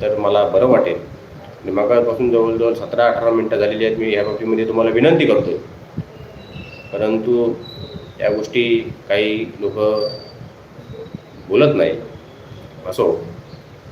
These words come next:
तर मित्रांनो, तुमचं काय मत आहे की कसं मतदान चाललेलं आहे?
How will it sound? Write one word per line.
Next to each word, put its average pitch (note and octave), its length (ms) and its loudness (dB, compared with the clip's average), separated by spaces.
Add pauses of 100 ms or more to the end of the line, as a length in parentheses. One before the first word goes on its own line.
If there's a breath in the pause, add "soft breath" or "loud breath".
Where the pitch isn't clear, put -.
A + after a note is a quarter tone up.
(520)
तर A2+ 100 2
मित्रांनो, C#3 640 4 (880)
तुमचं B2 400 4
काय C3 240 4
मत A#2+ 240 4
आहे F#2 280 0 (1800)
की B2+ 420 0 (4000)
कसं C3 260 2
मतदान B2+ 340 4
चाललेलं G2+ 340 2
आहे? - 220 -2